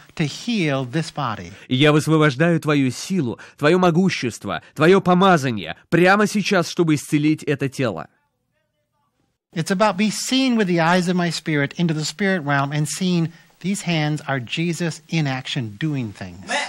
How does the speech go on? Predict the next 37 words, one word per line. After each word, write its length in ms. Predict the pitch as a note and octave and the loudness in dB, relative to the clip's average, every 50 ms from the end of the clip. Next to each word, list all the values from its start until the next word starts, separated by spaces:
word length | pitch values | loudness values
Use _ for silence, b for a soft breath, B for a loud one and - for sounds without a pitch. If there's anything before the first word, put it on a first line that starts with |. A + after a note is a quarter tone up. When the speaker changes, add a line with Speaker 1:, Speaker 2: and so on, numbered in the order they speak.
| B - | B -2
Speaker 2:
Дело 260 | B2+ F3+ F3 F3+ F3 | 2 4 4 4 4
в 40 | - | 2
том, 140 | G3 F#3 | 0 0
что 140 | D#3+ - F#3 | 0 0 2
я 140 | E3 E3+ E3+ | 2 2 4
вижу 260 | D3 F3+ G3 E3 F#3 | 2 2 0 0 0
глазами 460 | E3 E3 E3+ D#3+ C3+ F3+ E3 D#3+ D#3 | 2 2 2 2 2 2 0 2 0
Духа 320 | C#3+ D3 G3 F#3+ - - E3 | 0 0 0 0 0 2 2
и 80 | D#3+ | 2
вижу, 260 | D3+ F3+ F3 - F3 D#3+ | 2 2 2 2 0 0
что 220 | - - E3+ E3+ | 2 2 2 2
эти 160 | D#3+ - F3 | 4 4 2
руки 260 | F3 F3+ F3+ - F3+ | 2 2 0 0 0
являются 480 | F3 E3+ D#3 F3+ F3 E3 D#3 - - E3 | 0 0 2 2 2 2 0 0 -2 -2
руками 400 | D#3 D3+ - - F3+ E3+ D#3+ D#3+ | -2 -2 0 0 0 0 0 0
Иисуса 500 | D#3 C#3+ C3+ - - G3 F#3 - - E3 C#3+ | 0 -2 -2 -4 -4 -6 -6 -2 -2 -2 -2
в 120 | C3+ B2+ | -4 -4
действии. 680 | A#2 B2 F3 F3 D#3 B2 - - - A2 G2 D#2+ - _ _ _ _ _ _ _ _ _ _ _ _ _ _ _ _ _ _ _ _ _ _ _ _ _ _ _ _ _ _ _ _ _ _ _ _ _ - | 0 2 4 4 4 2 -2 -6 -10 -8 -10 -10 -12 _ _ _ _ _ _ _ _ _ _ _ _ _ _ _ _ _ _ _ _ _ _ _ _ _ _ _ _ _ _ _ _ _ _ _ _ _ -4
Speaker 1:
He 140 | - F3+ D#3+ | 0 0 0
said, 320 | - - F#3 A3+ A#3+ F#3+ | 0 0 0 0 2 2
"You 140 | G3 F#3 E3 | 0 2 2
and 100 | D#3+ D#3+ | 4 4
I 140 | D#3 D#3 D#3 | 4 4 4
are 80 | D3+ | 4
the 80 | C#3+ C#3 | 2 2
body 260 | B2 C#3 C#3 C#3 C3+ C3 | 2 2 2 2 0 -2
of 60 | B2 | -4
Christ." 520 | - C#3+ B2+ A#2 C3 E3+ E3+ - - - - | -4 -4 -2 -2 -2 -4 -8 -10 -12 -6 0
Speaker 2:
Он 180 | C#3 D3+ D#3+ | 2 4 6
говорит, 320 | D#3+ E3+ F3+ F3+ F#3 D#3+ - | 6 6 6 6 4 4 0
что 220 | - - F3 D#3+ | -2 0 0 0
мы 180 | D#3 F3+ G#3+ G#3 | 2 2 0 0
с 140 | - - | 0 -2
вами 260 | E3 D#3+ D#3+ D3+ C#3 C#3 | 0 0 0 2 2 2
являемся 480 | C#3 C#3+ C#3+ D#3 D#3+ D#3+ C#3+ - D3+ C#3 | 2 2 2 2 2 2 0 0 -2 -2
телом 280 | - D3+ C#3+ C#3 C#3 | -2 -2 -2 -2 -2
Христа. 580 | A2+ A#2+ C3+ B2+ - - - B2 G#2 F2 - | -2 -4 -4 -6 -6 -6 -6 -4 -4 -4 -6